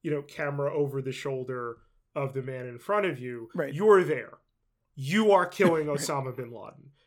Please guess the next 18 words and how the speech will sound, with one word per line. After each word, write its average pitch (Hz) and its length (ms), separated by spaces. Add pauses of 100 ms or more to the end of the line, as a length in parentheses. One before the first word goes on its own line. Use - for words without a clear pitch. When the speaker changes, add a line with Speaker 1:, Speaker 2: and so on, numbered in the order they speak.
(120)
Speaker 1:
Y-, 135 240
this 196 200
is 143 320
your 220 320
chance 170 760 (220)
to 185 100
be 190 280
a 170 60
tier 160 320
one 131 220
operator. 117 580 (380)
That, 226 260
I 220 120
think, 190 260
is, 156 180
is 170 240
really 165 320
what, 135 400